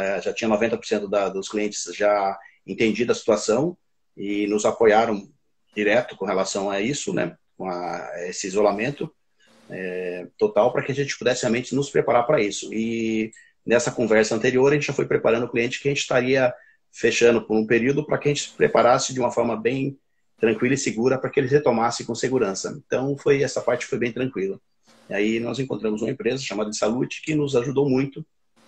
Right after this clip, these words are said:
tá, a desenvolver esse protocolo baseado naquilo que é a nossa realidade, né? Porque a nossa realidade é um,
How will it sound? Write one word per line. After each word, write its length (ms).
tá, 420
a 40
desenvolver 440
esse 140
protocolo 520
baseado 480
naquilo 380
que 120
é 260
a 120
nossa 240
realidade, 560
né? 100
Porque 600
a 40
nossa 180
realidade 320
é 20
um, 60